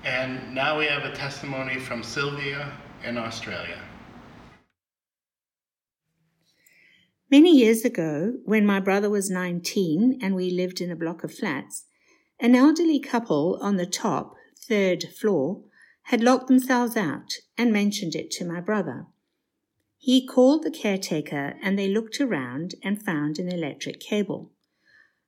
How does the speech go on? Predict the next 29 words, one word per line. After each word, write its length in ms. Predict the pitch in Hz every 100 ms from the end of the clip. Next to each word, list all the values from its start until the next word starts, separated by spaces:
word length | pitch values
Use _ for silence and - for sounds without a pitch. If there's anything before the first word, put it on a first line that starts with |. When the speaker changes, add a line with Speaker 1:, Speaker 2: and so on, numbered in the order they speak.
| _
Speaker 2:
My 160 | 220 226
brother's 420 | 220 226 294 302
plan 460 | - 220 165 147 165
was 160 | 190
to 120 | - 202
tie 400 | - 208 190 180
one 260 | 196 226
end 220 | 233 226
of 100 | 233
the 80 | 233
cable 420 | 233 202 165 160
to 160 | 175 202
the 120 | 208
roof, 420 | 196 147 185 - - _ _ _
which 280 | 190 180 -
the 80 | 196
caretaker 680 | 196 208 202 202 185 175 170
would 180 | 170 175
ensure 420 | 170 - 185 165
was 220 | 160 160
secure, 560 | 165 - 233 131 - - _ _ _ _ -
while 200 | 208 214
he 240 | 214 302
would 200 | 294 208
hold 360 | - 165 156 175
onto 300 | 180 196 180
the 160 | 175
other 240 | 196 254 185
end 360 | 143 160 196